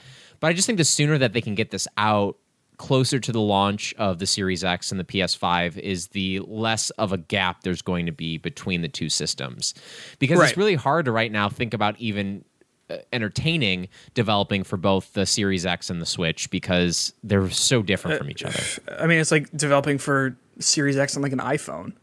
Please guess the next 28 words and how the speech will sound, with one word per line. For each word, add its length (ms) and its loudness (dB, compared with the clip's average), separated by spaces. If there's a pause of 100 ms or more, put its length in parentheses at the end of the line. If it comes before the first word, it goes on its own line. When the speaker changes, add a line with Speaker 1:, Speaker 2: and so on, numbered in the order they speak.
Speaker 2:
Like 320 -4
<laughs> 20 0
Speaker 1:
Right. 480 6
Yeah. 300 4
Like, 260 2
they're 120 2
very 240 4
different, 480 0
and, 100 -4
like, 200 2 (140)
it, 220 -4
it 120 4
can 180 0
work. 260 4
We've 140 -2
talked 240 0
about 200 2
how 220 0
it 60 -6
works, 340 -4
but 240 4
Speaker 2:
Yeah. 260 4 (1000)
Speaker 1:
I, 240 0 (140)
I 100 2
think 320 -2
they 160 4
ne-, 240 0
and 220 0